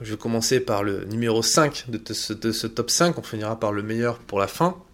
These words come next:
Le numéro cinq, le, le, le cinquième meilleur conseil que, que je note de ce podcast et de tout le contenu qui, qui est à l'intérieur, c'est que il faut vraiment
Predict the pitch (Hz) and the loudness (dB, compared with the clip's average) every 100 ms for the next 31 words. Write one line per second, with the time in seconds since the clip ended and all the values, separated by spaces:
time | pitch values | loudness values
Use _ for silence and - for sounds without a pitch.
0 | - - - - - - - - - - | -20 -20 -20 -20 -20 -20 -20 -20 -20 -20
1 | - - - - - - 123 147 165 143 | -20 -20 -20 -20 -12 -2 4 8 10 10
2 | - 165 175 - - - - - - - | 8 4 2 -4 -14 -20 -20 -20 -20 -8
3 | 110 110 110 110 92 110 117 - 147 160 | -2 0 -2 -4 -2 0 0 2 2 4
4 | 151 120 117 - 127 143 147 - 98 - | 4 4 2 0 2 2 2 -2 -2 -2
5 | - 113 113 135 135 - 98 - 110 113 | -4 -2 2 2 2 -8 -8 -6 -4 -4
6 | 113 131 127 - 104 101 - - 135 131 | 4 4 4 2 -4 -6 -10 -8 -6 -4
7 | 127 - 139 - 107 101 - 104 101 110 | -4 -2 -4 -4 -6 -6 -6 -4 0 6
8 | 110 131 165 165 - - - - - - | 8 8 4 -2 -14 -18 -16 -16 -16 -14
9 | - - 139 - 156 160 160 - - - | -2 0 2 8 10 10 8 0 -16 -20
10 | - 139 131 - 160 151 143 - - - | -14 -10 -6 2 4 6 2 -2 -12 -14
11 | - 117 131 143 127 131 | -10 2 4 6 4 0